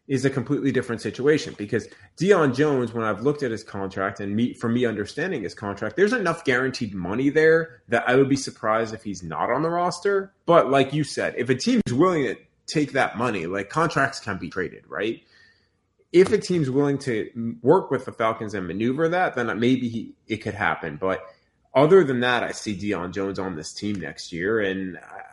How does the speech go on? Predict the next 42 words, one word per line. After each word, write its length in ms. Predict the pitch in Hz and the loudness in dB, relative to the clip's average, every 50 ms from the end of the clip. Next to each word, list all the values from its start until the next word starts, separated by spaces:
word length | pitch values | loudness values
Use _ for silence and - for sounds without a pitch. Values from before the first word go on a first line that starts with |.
| - | -12
I 40 | 117 | -12
think 260 | 110 - 120 117 113 - | -8 -6 -6 -4 -2 0
that 160 | 123 104 104 | 0 0 0
you 120 | 127 120 | 0 -2
can 180 | 120 131 117 - | -2 -2 -4 -4
see 240 | - - - 143 135 | -2 2 2 4 4
him 180 | 135 135 131 | 4 2 2
maybe 320 | 123 120 117 117 127 131 131 | 0 0 0 0 0 0 0
in 300 | 127 131 139 139 139 - _ _ _ - - - | 0 0 -2 -4 -6 -10 _ _ _ -18 -8 -2
a 120 | - 135 | 2 2
role 440 | 127 117 110 123 131 139 147 156 151 | 2 2 2 4 6 6 6 4 4
that 240 | 143 139 123 - 113 | 2 0 0 -2 -2
Dean 240 | 110 139 151 156 156 | -2 0 0 0 -2
Pease 260 | - 160 165 165 156 | -2 -4 -4 -4 -6
can 180 | - - 151 143 | -4 -4 -4 -6
fit 320 | - - - 160 175 - | -4 -4 -2 -2 -2 -2
even 300 | 143 165 160 165 175 165 | -4 -6 -4 -4 -6 -4
better. 260 | 165 180 190 170 131 | -2 0 0 2 2
Dean 220 | 120 139 151 170 151 | 2 2 0 0 0
Pease 200 | 143 156 151 147 | 0 -2 -2 -2
is 60 | 139 | -2
one 100 | 139 143 | -2 -2
of 40 | 139 | -2
the 60 | 123 | -2
best 280 | - 123 131 131 - | -2 -2 -2 -2 -4
defensive 380 | - 131 127 139 127 135 127 - | -6 -6 -6 -6 -6 -6 -6 -4
coordinators 460 | - 120 123 131 131 127 127 127 117 | -4 -2 -2 -2 -2 0 0 -2 -2
around. 400 | 113 104 110 131 139 107 80 - - - _ _ _ _ _ | 0 0 2 2 2 0 -2 -8 -14 -20 _ _ _ _ _
Like, 280 | 107 110 110 104 - - | -2 -2 -2 0 2 2
there's 180 | 131 123 110 | 2 2 4
no 100 | 120 135 | 4 4
reason 320 | 147 156 156 151 135 135 131 | 4 6 6 6 4 4 0
to 100 | 123 120 | -4 -4
think 280 | - 127 123 120 - | -4 -4 -6 -4 -4
that 100 | 113 82 | -4 -4
with 160 | 101 104 - | -4 -6 -6
another 380 | 107 104 107 117 123 123 123 117 | -6 -4 -2 0 0 0 0 -2
year 340 | 117 110 113 120 120 113 110 | -2 -2 -2 0 0 0 0
and 100 | 101 107 | -2 -2
now 220 | 120 123 123 120 | -2 0 0 0
understanding 1300 | 120 110 101 95 - - - - _ _ _ _ _ _ _ _ _ _ _ - 202 208 190 175 170 165 160 | -2 -2 -4 -8 -10 -14 -18 -18 _ _ _ _ _ _ _ _ _ _ _ -4 -2 -2 0 0 0 0 0
that 200 | 156 151 147 143 | 2 2 2 0